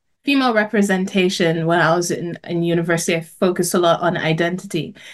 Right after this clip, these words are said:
And one of the things that happened after World War Two is women were now used to being in the workplace. Um, but there was now, now that there was women in the workplace, what their struggle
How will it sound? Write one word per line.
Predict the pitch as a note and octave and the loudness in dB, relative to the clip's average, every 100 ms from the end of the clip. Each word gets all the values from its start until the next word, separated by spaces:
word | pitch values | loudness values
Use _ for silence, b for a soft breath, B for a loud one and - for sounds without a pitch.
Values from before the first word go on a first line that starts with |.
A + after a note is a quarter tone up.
| B B | B B
And | G3+ | 2
one | G#3 A3+ | 2 2
of | A#3+ | 2
the | A#3 A#3 | 0 -2
things | G3 F3+ F3+ F3+ - | 0 0 0 -2 0
that | E3 C#3 | 2 2
happened | - F#3 F3+ F#3 E3+ E3+ | 0 -2 0 0 0 0
after | F3 F3 E3+ G3 F3 | 0 0 0 0 0
World | E3+ E3+ E3+ F3 | 2 0 0 0
War | E3+ E3 | 0 0
Two | E3 - A#3+ G#3 F#3 F3+ | 0 -2 2 4 2 0
is | F#3+ F3+ F3 F#3+ - B B | 0 2 2 0 -10 B B
women | G#3 A#3 B3 A#3+ | 0 2 2 2
were | G#3 | 2
now | G3 F#3+ | 2 0
used | F3+ F3+ G3+ - | -2 0 0 0
to | G#3 | 0
being | F#3+ F3+ F3+ | 2 2 2
in | F3 | 0
the | E3+ | 0
workplace. | E3 E3+ - A3+ A#3+ C#4+ - - B B B - | 2 0 -2 2 2 2 -6 -14 B B B -2
Um, | G3 G3 | 0 2
but | G#3+ G#3 | 0 0
there | A3 | 2
was | A3+ G#3+ | 2 2
now, | A#3+ C#4 D4+ D4+ | 0 2 0 0
now | A3+ A3 A3+ | 0 0 2
that | C4+ C#4+ | 0 0
there | C4+ | 2
was | B3 G#3 | 2 2
women | G#3+ A3 G#3+ | 2 2 2
in | G3+ | 2
the | |
workplace, | F#3 G3 G3+ G#3 F3+ G3 | 2 0 0 0 -2 0
what | G3 G#3 G#3+ | 0 0 2
their | A#3 | 0
struggle | A3+ - - G3 G3+ G#3 G#3 G3 | 0 -4 0 2 2 2 2 2